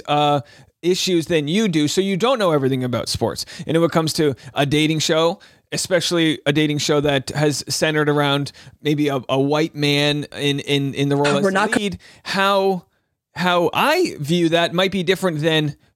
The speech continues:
Speaker 1: Two Black Girls, One Rose. I hope that makes sense. And that's why it's valuable to have discussions, um,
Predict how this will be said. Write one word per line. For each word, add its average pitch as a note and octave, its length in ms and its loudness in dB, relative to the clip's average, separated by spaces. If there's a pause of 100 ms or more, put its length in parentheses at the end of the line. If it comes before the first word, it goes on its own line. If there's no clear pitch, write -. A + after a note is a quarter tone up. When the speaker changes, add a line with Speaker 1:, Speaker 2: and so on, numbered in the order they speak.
Speaker 1:
Two F#3+ 140 2
Black E3 200 2
Girls, D3 240 0
One D3 160 2
Rose. C3 320 0 (360)
I F3 60 -4
hope A#3+ 140 0
that A#3 80 2
makes G3+ 180 2
sense. - 320 -2 (180)
And E3+ 300 2 (140)
that's F#3 200 0
why F#3 140 2
it's E3+ 120 -2
valuable D#3 460 0
to D3+ 140 0
have D3 400 0
discussions, D3+ 840 0 (360)
um, C#3 400 0